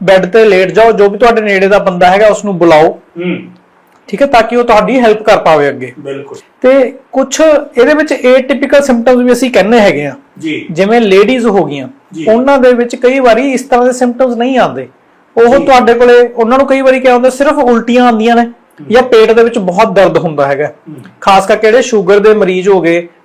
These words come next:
Speaker 1: ਡਾਇਬਟੀਜ਼ ਜੋ ਆਪਾਂ ਕਹਿ ਦਿੰਦੇ ਹਾਂ ਵੀ ਡਾਇਬਟੀਜ਼ ਦੇ ਪੇਸ਼ੈਂਟ ਹੋ ਗਏ ਜਾਂ ਜੋ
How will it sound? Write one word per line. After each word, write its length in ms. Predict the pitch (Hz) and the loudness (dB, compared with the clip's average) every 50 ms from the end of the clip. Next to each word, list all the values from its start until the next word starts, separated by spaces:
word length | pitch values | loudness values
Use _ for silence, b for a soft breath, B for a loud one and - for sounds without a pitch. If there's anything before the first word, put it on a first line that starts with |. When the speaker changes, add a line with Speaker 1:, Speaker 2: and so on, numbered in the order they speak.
| - 170 | -4 0
Speaker 1:
ਡਾਇਬਟੀਜ਼ 540 | 175 170 170 165 - 185 175 165 151 156 | 0 2 0 0 -2 -2 -4 -4 -6 -6
ਜੋ 140 | 151 165 165 | -4 -2 -2
ਆਪਾਂ 180 | 160 165 165 160 | -2 -2 -2 -2
ਕਹਿ 160 | - 160 160 | 0 0 0
ਦਿੰਦੇ 160 | 170 185 196 | 0 0 -2
ਹਾਂ 60 | 190 | -4
ਵੀ 80 | 175 180 | -2 0
ਡਾਇਬਟੀਜ਼ 460 | 170 170 160 160 160 - - 196 185 | 0 2 2 2 0 -2 -4 -6 -4
ਦੇ 80 | 185 185 | -4 -4
ਪੇਸ਼ੈਂਟ 360 | 185 185 175 175 208 214 196 | -4 -4 -6 -4 -4 -4 -2
ਹੋ 120 | 180 170 | -2 -2
ਗਏ 160 | 156 160 170 165 | -2 -4 -4 -2
ਜਾਂ 260 | 165 175 165 170 170 | 0 2 2 2 0
ਜੋ 300 | 160 170 175 175 170 | 0 -2 -4 -4 -4